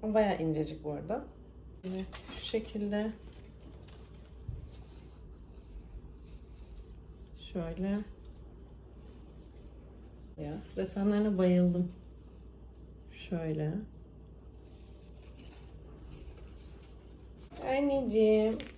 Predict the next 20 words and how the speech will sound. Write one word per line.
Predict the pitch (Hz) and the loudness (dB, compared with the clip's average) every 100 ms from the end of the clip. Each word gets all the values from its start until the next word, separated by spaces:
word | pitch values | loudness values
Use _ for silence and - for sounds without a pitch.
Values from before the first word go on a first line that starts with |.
| - - - - - - - - | -14 -14 -14 -14 -14 -16 -6 -4
<laughs> | - - - - - - - | -2 -4 -4 -4 -6 -14 -4
Merhaba | 202 214 214 175 160 | 6 10 12 10 6
kızım. | - 180 - 180 - | 6 4 6 4 4
<laughs> | 175 160 196 - 190 - 180 - - - 240 208 - - - - - - - - | 0 0 0 0 0 0 -2 -4 -12 -2 -2 -2 -4 -14 -16 -16 -16 -16 -6 -4
Sabote | - 208 170 185 196 | 2 4 8 8 10
ediliyorum | 196 180 165 160 151 190 180 | 10 10 8 4 6 4 4
gene. | 208 180 - - - - | 4 2 0 -4 -12 -14
Şaşırmadık | - 185 - 185 180 156 - - | 0 2 2 4 4 4 -2 -2
değil | 220 | -2
mi? | 170 - - - - - - | -2 -6 -12 -14 -14 -16 -4
Bir | 190 | 0
tanesi | 185 180 180 180 | 4 6 6 4
de | 196 | -2
şöyle | - 170 165 170 170 | -2 -4 -4 -4 -6
çiçekli, | - - 156 156 - 180 - 175 | -6 -4 -4 -2 -6 -6 -8 -6
böcüklü. | 160 - - 170 - - - - - - - - - | -6 -6 -8 -8 -8 -14 -16 -16 -16 -16 -16 -16 -10
Biz | - - | -6 0
kaçıyoruz, | 185 - 196 180 - | 2 2 2 0 -2
hadi | - - | -6 -8
bakalım. | - - | -10 -10